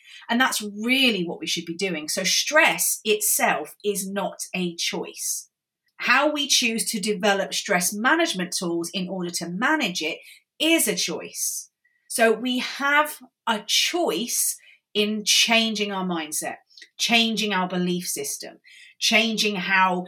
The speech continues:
we might perceive stressful situations in the future. But in the moment,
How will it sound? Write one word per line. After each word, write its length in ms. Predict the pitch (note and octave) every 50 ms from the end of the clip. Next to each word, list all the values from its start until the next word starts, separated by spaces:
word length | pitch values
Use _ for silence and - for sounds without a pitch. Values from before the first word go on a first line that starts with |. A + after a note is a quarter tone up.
| - - _
we 220 | F#3 G3+ G#3+ G#3
might 360 | G#3 G3+ G#3+ G#3 G#3 - - -
perceive 800 | - G3+ F#3 - - G#3 G3 F#3 F#3 F#3 F#3 F#3 F#3 F3+ - - _ -
stressful 380 | - - G#3+ F#3+ F3+ - F#3
situations 640 | F3+ - F#3+ F#3 - F#3+ F3+ F3 E3+ - F3+ F3 E3+
in 120 | F3 E3
the 80 | E3+ E3+
future. 480 | - - F#3 E3+ - - - - - - _ _ _ _ _ _ _ _
But 140 | G#3 G3+
in 160 | G#3 A3 A#3+ B3+
the 60 | C4
moment, 640 | B3+ B3+ B3+ C4 B3+ A#3+ A3 F3+ - - - -